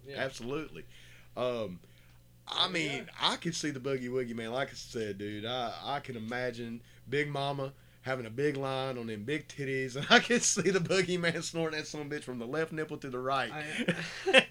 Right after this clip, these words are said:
Speaker 2: <laughs> And you know them titties on Big Mama, man. Today is gonna be titty talk
Speaker 1: No,
Speaker 2: <laughs> about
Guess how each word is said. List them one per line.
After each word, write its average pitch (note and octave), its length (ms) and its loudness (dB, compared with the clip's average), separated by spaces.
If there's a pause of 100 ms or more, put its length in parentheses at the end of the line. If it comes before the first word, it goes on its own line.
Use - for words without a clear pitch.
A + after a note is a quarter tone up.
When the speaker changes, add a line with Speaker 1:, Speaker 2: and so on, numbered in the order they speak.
(100)
Speaker 2:
<laughs> - 180 -8
And D3 120 4
you F#3+ 120 4
know G#3 100 6
them G3+ 200 4
titties F#3+ 380 6
on F3 140 6
Big F#3 160 10
Mama, F3+ 320 4
man. C#3+ 140 -2 (240)
Today F3 260 4
is B3 160 0
gonna G3+ 140 0
be F3+ 140 0
titty F3+ 280 6
talk B2 500 0
Speaker 1:
No, F3 220 2
Speaker 2:
<laughs> E3+ 80 4
about G3 60 8